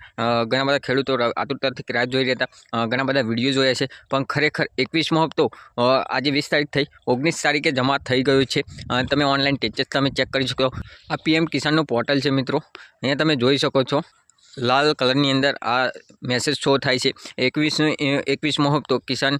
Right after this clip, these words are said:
અ, ઓગણીસમો નવેમ્બર બે હજાર પચીસની અંદર જમા કરવામાં આવ્યો છે. એટલે ગુજરાતની અંદર ઓગણીસ તારીખની અંદર પી એમ કિસાનનો એકવીસમો હપ્તો જમા કરવામાં આવ્યો છે.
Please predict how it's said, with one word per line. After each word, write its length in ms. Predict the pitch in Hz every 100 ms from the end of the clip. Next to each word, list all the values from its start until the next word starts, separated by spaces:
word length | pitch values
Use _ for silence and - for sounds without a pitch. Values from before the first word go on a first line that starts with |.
| - -
અ, 40 | 123
ઓગણીસમો 680 | 123 127 107 139 151 156 156
નવેમ્બર 340 | 139 147 147
બે 100 | 147
હજાર 180 | 135 139
પચીસની 360 | 175 - 147 143
અંદર 220 | 139 139
જમા 240 | 117 120
કરવામાં 380 | - 135 135 131
આવ્યો 140 | 131 131
છે. 140 | 143
એટલે 160 | 131 139
ગુજરાતની 460 | 123 165 156 160
અંદર 180 | 160 143 - -
ઓગણીસ 340 | 120 123 156 -
તારીખની 340 | 147 151 151
અંદર 200 | 151 147 - - -
પી 80 |
એમ 100 | 147
કિસાનનો 360 | 151 135 147 151
એકવીસમો 500 | 131 135 160 156 160
હપ્તો 240 | 147 156
જમા 260 | 117 110 135
કરવામાં 400 | 143 131 131 127
આવ્યો 100 | 127
છે. 160 | 131